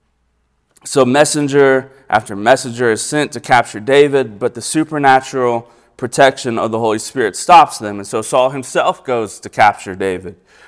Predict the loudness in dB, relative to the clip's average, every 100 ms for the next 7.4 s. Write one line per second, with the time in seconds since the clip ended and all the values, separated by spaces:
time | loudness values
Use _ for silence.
0 | _ -10 -6 -4 -2 2 4 4 2 -4
1 | -4 -4 0 0 -2 -6 0 0 0 -2
2 | -4 -4 2 4 4 2 -10 -8 -8 -8
3 | -14 -20 _ 4 4 4 2 2 2 4
4 | 4 6 6 8 6 6 4 4 -2 -6
5 | -8 _ _ _ _ _ _ _ _ _
6 | -8 4 4 6 6 4 2 0 4 6
7 | 4 -2 -6